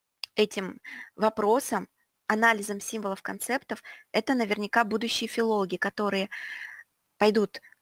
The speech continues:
э, на филологические факультеты и будут заниматься литературоведением, где сейчас это очень актуальная тема.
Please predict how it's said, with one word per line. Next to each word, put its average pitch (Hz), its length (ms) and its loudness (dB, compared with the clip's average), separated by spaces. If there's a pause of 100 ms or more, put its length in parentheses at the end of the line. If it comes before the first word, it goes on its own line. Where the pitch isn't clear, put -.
(120)
э, 185 100 0
на 220 160 6
филологические 208 760 2
факультеты 233 680 0
и - 180 -4
будут 226 320 -2
заниматься 202 580 0 (340)
литературоведением, 214 1120 4 (300)
где 196 400 2 (360)
сейчас - 400 2 (240)
это 240 400 6
очень 269 400 8
актуальная 202 680 0
тема. 180 340 -4